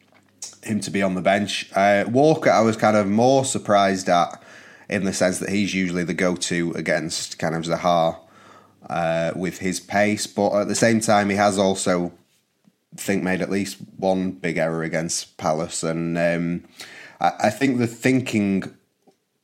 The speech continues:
is sort of, well, we don't need him to defend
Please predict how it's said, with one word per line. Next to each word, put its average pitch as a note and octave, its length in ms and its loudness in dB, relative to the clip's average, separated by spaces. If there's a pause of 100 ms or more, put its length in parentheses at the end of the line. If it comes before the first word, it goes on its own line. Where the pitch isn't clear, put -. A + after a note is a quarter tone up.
(420)
is G#2 300 0
sort F#2 300 0
of, F2+ 360 -6 (100)
well, G2 180 0
we F#2+ 80 0
don't G#2 240 2
need F#2+ 200 0
him F#2+ 160 -2
to F#2+ 100 -4
defend F#2 600 -2